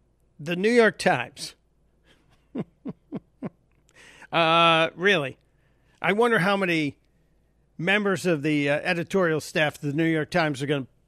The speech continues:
pack it in and say, "We can't stand for this. How dare you publish an op-ed that supports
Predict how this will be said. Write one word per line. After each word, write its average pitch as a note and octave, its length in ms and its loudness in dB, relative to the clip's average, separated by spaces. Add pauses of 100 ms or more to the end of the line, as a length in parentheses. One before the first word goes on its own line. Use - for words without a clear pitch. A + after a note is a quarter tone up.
(160)
pack E3+ 280 -2
it D#3 100 -2
in C3+ 240 -6
and C3 100 -14
say, C#3+ 300 -6
"We D3+ 380 -8
can't C#3+ 320 -10
stand D#3+ 400 -2
for C#3+ 140 -8
this. C#3 260 -6
How E3 220 -8
dare E3 340 -8
you D3 260 -6 (400)
publish F3+ 600 -4 (100)
an D3+ 260 -8
op-ed E3 720 -4 (880)
that E3+ 220 -4
supports F#3+ 720 -2